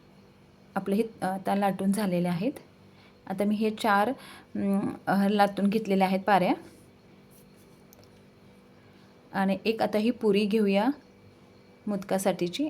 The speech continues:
आणि त्याच्यावरती आपण हे बरोबर मध्यभागी हे आपण थंड झालेलं सारण जे खोबऱ्याचं बनवून घेतलेलं आहे ते आपण त्याच्याबरोबर मध्यभागी भरून घेणार आहोत.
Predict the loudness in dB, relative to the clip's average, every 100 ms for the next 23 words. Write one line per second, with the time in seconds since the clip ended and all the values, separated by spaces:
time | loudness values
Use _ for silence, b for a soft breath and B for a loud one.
0 | -6 -6 -4 -4 -2 0 0 0 -2 -2
1 | -2 -2 -2 -4 -10 B B B B -4
2 | 2 4 4 2 2 2 0 0 0 0
3 | 0 0 -2 0 -2 -4 -10 -8 -2 0
4 | 2 0 0 0 0 0 0 0 -2 -4
5 | -2 0 -2 0 2 2 2 0 0 0
6 | 0 -2 -2 -4 -2 -2 -4 -6 B B
7 | B B -8 0 2 4 2 2 2 2
8 | 2 2 0 0 2 0 0 0 0 0
9 | 0 2 2 0 0 -2 -2